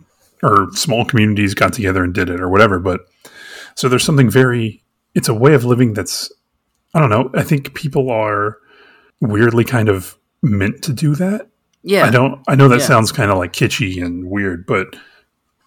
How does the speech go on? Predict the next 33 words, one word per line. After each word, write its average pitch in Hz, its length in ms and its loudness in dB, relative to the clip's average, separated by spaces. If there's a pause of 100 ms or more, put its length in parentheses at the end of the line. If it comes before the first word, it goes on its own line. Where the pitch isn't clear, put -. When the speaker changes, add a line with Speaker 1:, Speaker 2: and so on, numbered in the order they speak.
Speaker 1:
it's 160 220 0
like, 113 260 2
yeah, 131 260 2
hu-, - 280 -4
humans 139 480 2
want 104 420 -2
to 143 80 -2
do 120 180 -2
that 135 140 0
kind 143 160 -2
of 135 80 -2
thing. 156 160 -6
Like, 135 220 -10 (340)
like, 147 220 -2
you 135 60 0
get 135 120 6
a 123 60 6
lot 120 120 6
of 104 80 -2
satisfaction 92 760 -2
from 90 160 -6
doing 85 220 -4
stuff - 260 -8
like - 160 -8
that. - 300 -6
Speaker 2:
Yeah. 117 280 -2 (280)
Why 156 280 2
are 156 100 6
farming 147 520 0
sim 123 240 -2
games 107 360 -2
so 120 160 -6
popular? 98 560 -8